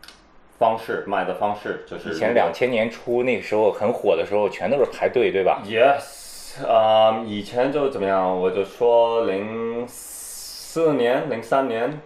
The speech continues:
Speaker 1: 到，I don't know，零，就反正粉盒子、银盒子的时候就排队，然后有的人是会排两天，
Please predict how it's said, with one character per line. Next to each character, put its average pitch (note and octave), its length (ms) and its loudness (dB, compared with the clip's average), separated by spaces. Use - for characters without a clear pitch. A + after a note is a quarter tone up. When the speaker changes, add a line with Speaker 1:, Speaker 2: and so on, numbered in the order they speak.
Speaker 1:
到， G#2 680 6
I - 80 -2
don't F2 140 -4
know， F2 260 -8
零， G2 680 -8
就 A#2+ 120 -4
反 A#2+ 200 0
正 A#2 440 0
粉 G2 260 2
盒 G#2 300 0
子、 A#2 460 0
银 F2+ 360 -2
盒 F#2 240 0
子 G#2 440 -2
的 G2 100 -2
时 - 160 -8
候 F2+ 360 0
就 F2+ 640 0
排 F#2 160 0
队， A#2 240 -6
然 G2+ 160 2
后 G#2 100 2
有 F#2 160 0
的 G2 80 -2
人 F#2 160 -4
是 G#2 180 -10
会 G2 280 -4
排 F#2 300 -4
两 F2 280 -6
天， F#2+ 240 -8